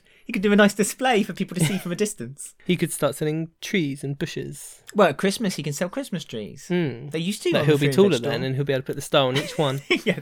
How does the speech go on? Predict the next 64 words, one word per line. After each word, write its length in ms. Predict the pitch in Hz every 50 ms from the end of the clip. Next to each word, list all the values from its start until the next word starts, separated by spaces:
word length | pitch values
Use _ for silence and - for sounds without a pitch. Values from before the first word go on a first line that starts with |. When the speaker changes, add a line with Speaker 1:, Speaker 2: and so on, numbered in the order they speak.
| - -
Speaker 1:
but 100 | 180 190
the 100 | 190 180
angel. 320 | 185 180 170 156 143 123 139 - - - - - -
It 80 | 196 190
could 100 | - 185
be 80 | 190
a 40 | 180
service. 500 | - - 214 196 180 170 131 117 113 -
For 80 | - 160
an 80 | 165
extra 180 | 180 175 - 156
tenner, 300 | - - 185 170 143 117
I'll 180 | 120 123 135
come 220 | 147 - - 147 143
to 80 | -
your 80 | 151 139
house 240 | 135 143 127 - -
and 80 | 127
put 100 | - 143
the 80 | 117 135
tree. 320 | - - 147 135 127 123 - -
Speaker 2:
I'm 140 | - 190 196
still 260 | - - - 269 269
yet 260 | 254 226 220 180 - -
to 120 | - 156
see 360 | - - - 165 147 135 127
the 100 | 131 139
thing 180 | - - 139 127
that 100 | 120 110
I 60 | 123
wanted 480 | 123 123 120 120 - 143 113 117 - - -
a 40 | -
few 140 | - 131 127
months 200 | 123 131 120 -
ago, 180 | 135 117 87
was 160 | 113 127 127 -
Martin 320 | 147 139 131 - - 139
and 160 | 131 127 135
Peter 240 | - 165 156 - -
in 60 | 120
a 40 | 113
scene 240 | - - 113 110 113
together 360 | - 117 113 110 113 117 127
to 80 | - -
see 180 | - - 131
who's 240 | 127 - 135 131 -
taller. 440 | - - 185 196 165 131 117 135 - _ _ _ -
Yet 200 | 165 170 175 -
Speaker 1:
Oh. 80 | -
Speaker 2:
to 80 | - 269
see 180 | - - 185 160
this. 460 | 135 135 143 156 - - - - - _ _ _ _ _ -
Speaker 1:
It's 160 | 160 143 -
the 80 | - 143
Green 220 | 139 170 170 143
Giant, 400 | 127 170 196 277 131 95 95 104
isn't 160 | 117 135 165 208
Speaker 2:
Yeah, 60 | -
Speaker 1:
it? 40 | 135
Speaker 2:
but 60 | 127
they're 100 | 135 135 - 151 175
both 100 | 170 -
very 180 | - 156 143 143
tall. 460 | - - - 151 135 127 143 143